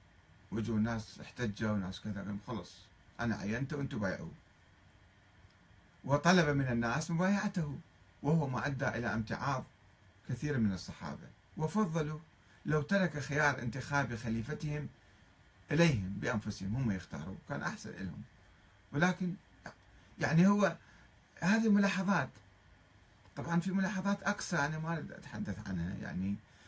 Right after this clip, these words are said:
أنه الأموال مثلًا عثمان بن عفان كان ننتقده، كان يوزع الأموال على أقاربه. طيب المراجع الآن ما يوزعون الأموال على أقارب-، أقاربهم؟ السيد الخوئي عندما أسس الأوقاف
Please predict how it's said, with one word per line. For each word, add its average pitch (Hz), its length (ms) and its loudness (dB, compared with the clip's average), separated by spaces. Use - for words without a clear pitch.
أنه 123 140 0
الأموال 117 520 0
مثلًا 104 420 0
عثمان 135 320 0
بن 120 80 0
عفان 143 400 -2
كان 139 280 -4
ننتقده، 147 580 0
كان 139 200 -2
يوزع 139 280 0
الأموال 127 300 0
على 131 320 -2
أقاربه. 123 540 2
طيب 131 220 0
المراجع 151 520 2
الآن 101 400 0
ما 127 80 -2
يوزعون 151 340 0
الأموال 139 320 -2
على 127 180 -4
أقارب-، 131 460 -6
أقاربهم؟ 127 520 -2
السيد 117 340 -4
الخوئي 110 380 -2
عندما 101 460 -2
أسس 120 480 -8
الأوقاف 104 640 -6